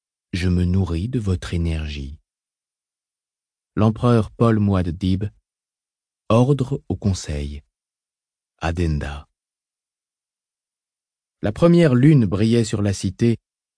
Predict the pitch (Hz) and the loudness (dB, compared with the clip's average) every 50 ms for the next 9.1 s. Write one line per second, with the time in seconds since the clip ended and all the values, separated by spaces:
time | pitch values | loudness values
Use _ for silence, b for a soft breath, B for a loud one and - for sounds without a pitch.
0 | _ _ - - 113 - - 131 127 120 180 180 170 151 - 147 127 - - 143 | _ _ -4 -4 -2 0 0 0 2 4 4 4 4 4 2 0 0 0 -2 -2
1 | 127 123 117 117 110 104 110 110 104 101 - - - - _ _ _ _ _ _ | 0 2 2 2 0 0 0 -2 -2 -2 -4 -8 -16 -18 _ _ _ _ _ _
2 | _ - 76 110 110 117 127 127 113 110 123 123 120 107 107 98 98 101 98 101 | _ -4 -2 0 2 4 4 4 4 4 4 4 4 4 2 2 2 2 2 2
3 | 107 113 113 113 110 110 107 104 107 101 92 92 87 - 113 107 104 - - 98 | 2 4 2 2 2 2 2 2 2 2 0 -2 -4 -4 -4 -4 -4 -4 -2 -2
4 | 92 87 87 - - 76 73 71 71 71 76 - _ _ _ _ _ _ _ _ | -2 -2 -6 -8 -8 -8 -6 -6 -8 -8 -12 -14 _ _ _ _ _ _ _ _
5 | _ _ _ _ _ _ _ _ _ _ _ _ _ _ _ _ _ _ _ _ | _ _ _ _ _ _ _ _ _ _ _ _ _ _ _ _ _ _ _ _
6 | _ _ _ - - 98 104 107 139 147 143 113 107 107 107 110 104 98 101 98 | _ _ _ -6 -2 0 2 4 6 6 6 6 4 4 4 4 4 4 2 2
7 | 98 98 98 98 98 - 110 110 110 107 101 90 - - 107 98 101 92 107 101 | 2 2 0 0 0 0 2 4 4 4 2 2 0 0 0 0 2 2 0 2
8 | 98 92 90 - 107 98 95 101 104 104 101 101 95 - - 110 110 101 92 95 | 2 0 -2 -2 -4 -2 0 0 2 2 2 0 -2 -2 -2 -2 0 0 0 -4
9 | 85 | -6